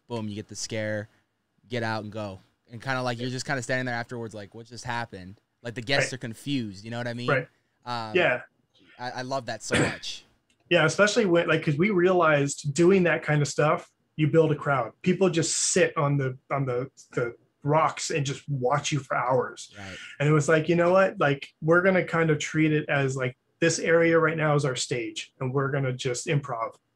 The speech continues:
Speaker 2: and just goof off." And especially when we're tired, we're just gonna pl-, mess around, play with each other, play with the guests. We would take people's funnel cakes and go and give it to other people. We would,
Speaker 1: <laughs>
Speaker 2: if we, people would come by and with, like, um, uh,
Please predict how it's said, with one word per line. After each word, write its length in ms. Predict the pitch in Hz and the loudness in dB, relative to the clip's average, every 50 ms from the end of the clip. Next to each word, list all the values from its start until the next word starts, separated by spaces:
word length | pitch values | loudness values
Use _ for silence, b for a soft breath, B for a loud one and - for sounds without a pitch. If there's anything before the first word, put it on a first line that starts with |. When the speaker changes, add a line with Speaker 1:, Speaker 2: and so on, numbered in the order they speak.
| _ _ | _ _
Speaker 2:
and 160 | - 139 131 | -4 -4 -2
just 300 | 131 139 127 - - - | -2 -4 -6 -8 -10 -6
goof 220 | - 170 165 143 151 | -2 0 0 2 2
off." 340 | 143 127 117 117 - - _ _ | 2 0 0 -2 -4 -14 _ _
And 240 | 143 131 131 127 - _ - | -4 -4 -4 -6 -8 _ -4
especially 440 | 180 156 - - - 214 208 - 196 | -2 -2 0 2 0 0 4 4 4
when 140 | 165 151 143 | 4 4 2
we're 120 | 135 135 131 | 0 -2 -4
tired, 400 | - - 156 147 127 117 - - _ B B B B B B B _ _ _ _ _ _ _ | 0 0 2 2 2 0 -2 -8 _ B B B B B B B _ _ _ _ _ _ _
we're 160 | 165 160 180 | 0 0 2
just 220 | 170 185 170 - - | 2 2 -2 0 0
gonna 240 | 185 180 170 160 | 2 4 4 2
pl-, 240 | 165 - - - 170 | 2 -2 -10 -8 -2
mess 280 | 170 156 160 160 156 - | 0 2 2 2 2 0
around, 340 | 139 135 131 127 117 117 - _ _ _ _ _ _ | -4 -2 -2 -2 -4 -4 -10 _ _ _ _ _ _
play 120 | 156 160 | 2 4
with 160 | 170 180 175 170 | 6 6 4 2
each 140 | 147 - | 0 0
other, 260 | 160 156 151 151 147 143 | 0 2 4 2 2 2
play 200 | - - 160 160 | 2 0 2 2
with 120 | 160 160 | 2 -2
the 80 | 151 135 | -2 -2
guests. 480 | 151 139 135 127 - - - - B B B B B B B | -2 0 0 -2 -4 -6 -8 -10 B B B B B B B
We 120 | 156 165 | 2 2
would 240 | 156 156 143 131 127 - _ | 4 2 0 0 -4 -12 _
take 200 | - - 170 160 | -2 -2 -2 0
people's 320 | - 180 180 175 165 160 - | 0 -2 0 0 -2 -2 0
funnel 220 | - 165 160 156 | 0 0 0 0
cakes 400 | - - 151 127 123 - - - | 0 -2 -2 -2 -2 -6 -6 -4
and 100 | 143 135 | -2 0
go 140 | 147 147 147 | 2 2 2
and 80 | 147 139 | 4 2
give 100 | 151 147 | 2 0
it 80 | - | 0
to 100 | - - | -4 -4
other 140 | 151 151 143 | -2 -2 -2
people. 460 | - - 151 147 151 135 120 117 117 | 0 0 0 0 2 -2 -2 -2 -2
We 100 | 131 135 | -2 -2
would, 300 | 131 135 131 123 123 131 - - | 0 0 -2 -2 -4 -8 -14 -18
Speaker 1:
<laughs> 100 | - - | -4 -2
Speaker 2:
if 140 | 160 147 - | -2 0 0
we, 80 | 160 151 | -2 -2
people 380 | - - 185 180 180 185 180 165 | 2 2 0 4 6 4 6 6
would 140 | 165 160 | 4 2
come 180 | - 170 165 156 | 2 2 2 2
by 220 | 139 139 147 151 | 4 4 4 4
and 280 | 156 156 147 139 147 151 - | 4 4 4 2 0 0 0
with, 240 | 160 147 139 139 - | 2 2 2 0 -2
like, 280 | - 139 135 135 131 - | -2 0 0 0 0 0
um, 240 | 131 131 123 120 120 _ b b b b _ _ | -2 -2 -2 -4 -8 _ b b b b _ _
uh, 240 | - 135 123 113 117 | -4 -4 -2 -2 -4